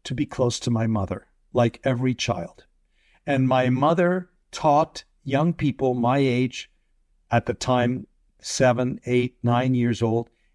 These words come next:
in the house. And I can remember a time when my mother brought home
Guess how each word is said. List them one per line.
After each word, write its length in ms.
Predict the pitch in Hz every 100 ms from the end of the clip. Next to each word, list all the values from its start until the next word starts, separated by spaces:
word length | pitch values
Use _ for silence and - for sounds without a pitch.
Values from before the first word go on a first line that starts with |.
| _
in 140 | 185 185
the 80 |
house. 420 | 123 165 113 - - _ _ _ _ _ _ _ _ _ _ _ _
And 120 | 147 143
I 160 | 143
can 200 | 139 147
remember 420 | 139 139 170 190
a 60 | 147
time 600 | - 151 147 160 175 190 -
when 260 | 202 131 127
my 160 | 123 123
mother 520 | 127 139 147 139 - _
brought 320 | 123 139 147 113
home 500 | 165 160 143 104